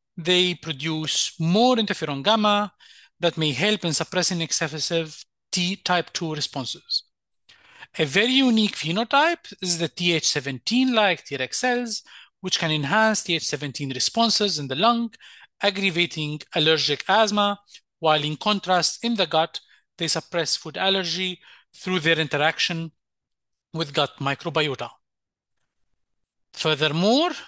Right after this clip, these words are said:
T H two-like Treg cells, they increase the production of I L four, I L five, and I L thirteen, exacerbating both allergic asthma and food allergies. Last but not least,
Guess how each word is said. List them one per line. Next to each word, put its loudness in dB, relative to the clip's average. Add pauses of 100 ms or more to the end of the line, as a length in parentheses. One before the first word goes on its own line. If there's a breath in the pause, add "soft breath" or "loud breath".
(180)
T 2
H 0
two-like -2
Treg -2
cells, 0 (300 soft breath)
they 2
increase -2
the 0
production -6
of -8
I 0
L -6
four, 0 (140)
I 2
L 0
five, 4
and -4
I -2
L -8
thirteen, 2 (460 loud breath)
exacerbating 0
both -2
allergic 0
asthma 2
and -2
food -10
allergies. -4 (720 soft breath)
Last 2
but 2
not -4
least, -2